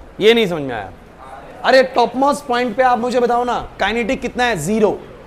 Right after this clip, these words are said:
Potential कितना है? एमजीएच। Lowest point पे मुझे बताओ, सारा एमजीएच क्या बन जाएगा? Kinetic।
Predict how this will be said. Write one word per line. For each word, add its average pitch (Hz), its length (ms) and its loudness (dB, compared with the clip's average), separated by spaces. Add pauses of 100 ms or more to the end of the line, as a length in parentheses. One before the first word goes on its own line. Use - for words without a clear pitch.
(140)
Potential 240 420 4
कितना 254 220 0
है? 180 200 -2
एमजीएच। 190 520 -2 (400)
Lowest 247 380 6
point 254 240 2
पे 262 60 6
मुझे 254 220 2
बताओ, 247 260 4
सारा 247 540 4
एमजीएच 240 400 0
क्या 240 160 6
बन 233 160 2
जाएगा? 220 260 4
Kinetic। 226 460 0